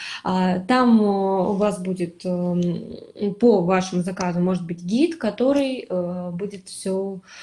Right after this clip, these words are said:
э, подробно рассказывать и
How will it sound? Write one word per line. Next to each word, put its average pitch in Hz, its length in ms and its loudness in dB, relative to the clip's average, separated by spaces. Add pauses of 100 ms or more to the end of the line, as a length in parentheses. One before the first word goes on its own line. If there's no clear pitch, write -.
(140)
э, 175 280 2
подробно 180 360 2
рассказывать 277 880 0
и 214 480 0